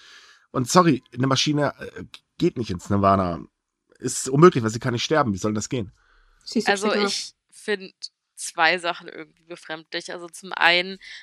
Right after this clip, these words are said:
Speaker 3: soll dieser Roboter ja Mitgefühl lernen und die Gefahren von Verlangen, Wut und Ego erklären. Und
Speaker 1: Mhm.
Speaker 3: ich find das halt sehr witzig, wenn das von einem Roboter kommt, weil das halt nicht wirklich Probleme sind, die einem Roboter in der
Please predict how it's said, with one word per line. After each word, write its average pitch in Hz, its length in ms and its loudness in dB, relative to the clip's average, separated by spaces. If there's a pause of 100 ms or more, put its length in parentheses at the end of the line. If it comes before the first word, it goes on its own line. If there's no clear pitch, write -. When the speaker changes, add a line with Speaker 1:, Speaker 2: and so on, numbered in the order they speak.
Speaker 3:
soll 185 260 -2
dieser 175 220 -6
Roboter 175 580 0
ja 165 420 0
Mitgefühl 208 680 -8
lernen 202 320 -4
und 190 220 -14
die - 60 -20
Gefahren 180 580 0
von 180 260 -12
Verlangen, 175 520 -6
Wut 190 200 -10
und 175 180 -8 (120)
Ego 202 540 -6 (500)
erklären. 202 600 -2
Und - 380 -14
Speaker 1:
Mhm. 110 260 -2
Speaker 3:
ich - 160 -6
find 208 220 -2
das 240 180 0
halt 196 220 2
sehr 185 260 0
witzig, - 360 -8
wenn 196 100 -4
das 185 160 -2
von 185 160 -8
einem 175 100 -10
Roboter 175 540 -6
kommt, 226 460 -10
weil 175 160 -2
das - 260 -6
halt - 140 -10
nicht 302 340 -10
wirklich 254 500 -12
Probleme 185 600 -10
sind, 202 260 -10
die 196 60 -8
einem 175 180 -10
Roboter 175 420 -8
in 170 60 -10
der 160 160 -2